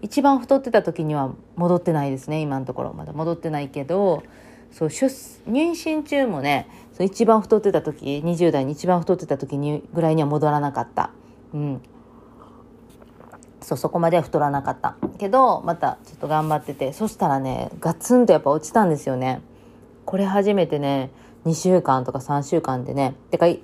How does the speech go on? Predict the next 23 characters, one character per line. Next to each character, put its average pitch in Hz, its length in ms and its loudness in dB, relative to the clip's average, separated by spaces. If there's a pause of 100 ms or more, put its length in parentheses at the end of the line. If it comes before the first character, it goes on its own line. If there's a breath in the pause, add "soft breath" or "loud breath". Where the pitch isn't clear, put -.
(100)
結 233 220 -4 (580)
構 165 300 6
こ 147 160 0
う、 143 40 0
停 285 280 4
滞 302 240 4
期 165 120 -2
で - 60 4
は 117 140 2
あ - 40 -4
っ - 40 -12
た - 160 0
よ 117 80 -4
な、 143 320 -10
ち - 80 -8
ょ - 20 -8
っ - 40 -10
と 131 120 -4
前 131 160 -2
ま 90 100 -6
で。 113 140 -4 (480 loud breath)
あ 151 100 -8
の 127 560 -6